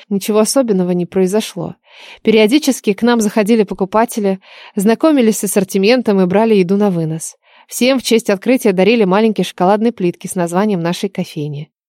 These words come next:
Часов в одиннадцать я зашла на кухню проверить, как идут дела у Галины Васильевны. «Немного народу, да?»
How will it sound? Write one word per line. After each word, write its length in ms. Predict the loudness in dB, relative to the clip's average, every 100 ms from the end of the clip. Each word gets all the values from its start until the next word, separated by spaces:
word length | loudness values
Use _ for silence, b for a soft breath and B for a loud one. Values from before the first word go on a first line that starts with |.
| _ _
Часов 300 | -4 -2 0
в 20 |
одиннадцать 520 | 0 2 0 -2 -2 0
я 100 | 2
зашла 320 | 2 2 2
на 120 | 2
кухню 320 | 0 -2 -2
проверить, 480 | 0 2 4 2 2
как 200 | 0 0
идут 220 | 0 0
дела 260 | 2 2 2
у 60 |
Галины 360 | 2 2 2 2
Васильевны. 680 | 0 -4 -6 -6 -8 -10 -14 _ _ _ _ _ 0
«Немного 580 | 4 6 6 6 6 6
народу, 480 | 6 6 4 4
да?» 280 | 4 4 2